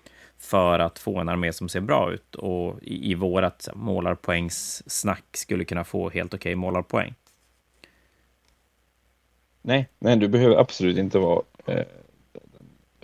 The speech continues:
Speaker 2: bästa målaren. Jag ska egentligen ge ett tips där som jag, som jag faktiskt gav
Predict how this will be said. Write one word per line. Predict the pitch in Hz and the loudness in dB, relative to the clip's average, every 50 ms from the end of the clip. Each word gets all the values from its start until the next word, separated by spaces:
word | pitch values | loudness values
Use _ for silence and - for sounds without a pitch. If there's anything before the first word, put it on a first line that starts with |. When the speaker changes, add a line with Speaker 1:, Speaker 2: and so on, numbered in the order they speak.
| - _ _ _ _ | -20 _ _ _ _
Speaker 2:
bästa | - - - 131 - - - 101 | -8 -6 -6 -6 -2 0 2 4
målaren. | 104 104 95 98 107 - 92 87 - - - - - - _ _ _ _ | 6 6 8 8 8 6 4 0 -4 -10 -20 -20 -20 -20 _ _ _ _
Jag | - - 113 123 170 - 196 151 131 - - - _ _ _ _ _ _ _ | 4 8 10 10 12 12 10 8 4 -4 -10 -12 _ _ _ _ _ _ _
ska | - - - - | -12 0 6 8
egentligen | 110 117 135 143 135 117 107 - | 8 8 8 8 8 6 6 6
ge | - 104 107 104 | 6 6 8 8
ett | 98 - - - - | 8 6 4 -4 -6
tips | - - 160 - - - - - | 0 0 0 0 0 -4 -8 4
där | - 123 123 110 101 95 | 8 8 8 8 8 4
som | - - - 90 98 | 2 -2 -2 -2 0
jag, | 95 95 - - - - | 2 0 0 -2 -6 -8
som | - - 82 92 | -6 -4 -2 -2
jag | 90 - | 0 0
faktiskt | - - - - - - - | 0 -2 -2 -4 -8 -6 4
gav | - - 62 - - 95 95 | 6 8 10 10 10 8 6